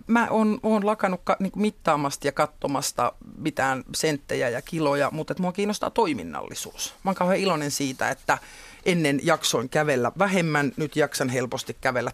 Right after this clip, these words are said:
tuntikausia reipasta vauhtia ja sit tulee ihana olo, kun liikkuu ulkona. Tai että mä jaksan kantaa kauppakassit tai jaksan juosta pulkkamäkeä ylämäkeen. Nää on ihania asioita. Tai jaksan tanssia läpi yön.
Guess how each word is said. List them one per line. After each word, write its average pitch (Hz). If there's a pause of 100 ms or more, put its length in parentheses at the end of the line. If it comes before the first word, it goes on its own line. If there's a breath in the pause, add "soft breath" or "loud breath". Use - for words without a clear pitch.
tuntikausia 135
reipasta 135
vauhtia 127
ja 131
sit 135
tulee 127
ihana 117
olo, 71
kun 131
liikkuu - (140)
ulkona. - (540 loud breath)
Tai 165
että 160
mä 151
jaksan 139
kantaa 101 (160)
kauppakassit 117
tai 120
jaksan 139 (300 loud breath)
juosta 131
pulkkamäkeä 120 (180)
ylämäkeen. 120 (300 soft breath)
Nää 170
on 135 (120)
ihania 139
asioita. -
Tai 214
jaksan 165
tanssia 117
läpi 113
yön. 147